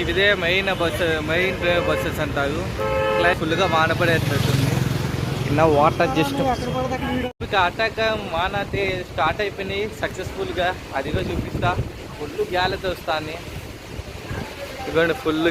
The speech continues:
గాలి, rain is coming. వాన వస్తే ఇంకా కవర్ చేసే కవర్ అది ఇబ్బంది చాలా, ఫుల్గా గాలి. నాకైతే ఫుల్గా వాన అయితే వస్తుంది, అసలు కవర్ చేసాక వద్దులే, చూడాలి. ఫుల్ గాలు వానలు అయితే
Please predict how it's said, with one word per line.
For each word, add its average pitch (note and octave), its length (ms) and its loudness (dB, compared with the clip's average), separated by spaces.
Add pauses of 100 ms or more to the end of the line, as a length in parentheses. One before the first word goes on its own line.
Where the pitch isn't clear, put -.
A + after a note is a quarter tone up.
గాలి, C#3+ 360 4 (280)
rain D#3 260 4
is E3 180 -8
coming. D3 440 2 (240)
వాన F3 280 8
వస్తే - 280 0
ఇంకా F#3+ 140 -6
కవర్ D#3 280 6
చేసే D#3 240 0
కవర్ C#3+ 300 6
అది C#3 180 2
ఇబ్బంది C3 380 2
చాలా, B2 240 2 (1000)
ఫుల్గా D3 460 6 (100)
గాలి. D3+ 320 4 (1300)
నాకైతే G#3+ 340 -2 (120)
ఫుల్గా G#3+ 380 -2 (160)
వాన G3+ 280 -2
అయితే A3+ 200 -4
వస్తుంది, G3+ 500 0 (1600)
అసలు G3+ 200 -2 (120)
కవర్ G#3+ 300 0
చేసాక A3 340 -6 (100)
వద్దులే, G3+ 420 -8
చూడాలి. F#3+ 340 -2 (100)
ఫుల్ F#3 200 -4 (140)
గాలు F#3 320 2 (120)
వానలు F#3 320 -2
అయితే F3+ 200 -4